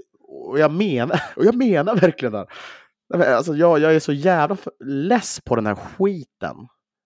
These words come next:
med Svenska Ishockeyförbundet, att det känns så jävla korrupt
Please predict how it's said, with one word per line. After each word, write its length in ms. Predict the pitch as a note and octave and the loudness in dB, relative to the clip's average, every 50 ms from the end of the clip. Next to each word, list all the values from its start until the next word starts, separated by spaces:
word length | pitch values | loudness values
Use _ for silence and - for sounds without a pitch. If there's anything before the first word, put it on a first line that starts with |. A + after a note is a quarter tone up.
| _ _ - | _ _ -8
med 120 | B2 A#2 | -8 -6
Svenska 340 | - C3+ B2 A2 - - B2 | -4 -4 -4 -4 -4 -4 -6
Ishockeyförbundet, 920 | A#2+ A2+ G2+ - G#2+ - G#2 A2 G#2+ G2+ A#2+ C3 D3 C#3+ A#2+ G#2+ G2+ - | -4 -6 -6 -8 -10 -10 -8 -10 -6 -2 -2 -2 -2 -2 -4 -6 -8 -10
att 80 | F#2 G2 | -12 -12
det 80 | A#2+ | -14
känns 240 | A#2 - - C#3 B2 - | -10 -6 -6 -6 -6 -6
så 60 | B2+ | -8
jävla 480 | A2+ A2 A#2+ D3+ E3+ D#3+ C#3+ C3+ F3 | -10 -8 -4 -4 -2 -2 -4 -4 -6
korrupt 720 | - - C#3+ C3+ - C3 D3+ G#2 E2+ - - - - - | -6 -4 -4 -4 -4 -2 -6 -6 -6 -8 -14 -20 -20 -20